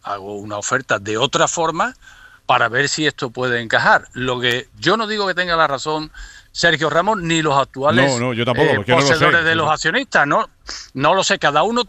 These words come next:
Speaker 1: cada uno tiene de, su razón. Los actuales, eh, poseedores de las acciones dicen, "A mí me han dicho que me van a pagar cuatrocientos cincuenta millones".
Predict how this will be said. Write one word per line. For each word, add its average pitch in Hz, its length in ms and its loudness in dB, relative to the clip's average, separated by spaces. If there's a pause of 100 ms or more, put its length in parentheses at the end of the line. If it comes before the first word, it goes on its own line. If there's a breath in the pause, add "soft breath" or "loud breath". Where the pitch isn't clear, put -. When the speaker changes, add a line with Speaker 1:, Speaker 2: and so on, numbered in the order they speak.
Speaker 1:
cada 165 280 2
uno 220 200 -2
tiene 190 220 -4
de, 180 180 -2
su 170 160 -2
razón. 131 400 -2
Los 139 160 4
actuales, 208 400 0 (220)
eh, 180 200 -2
poseedores 180 420 0
de 170 40 0
las 165 120 2
acciones 170 320 -6
dicen, 143 140 -4
"A 139 120 0
mí 180 120 -6
me 208 100 -2
han 196 60 -2
dicho 196 200 -8
que 185 80 -4
me 165 80 -2
van 175 80 4
a 180 40 2
pagar 175 280 0
cuatrocientos 156 560 -4
cincuenta 143 380 -2
millones". 107 340 2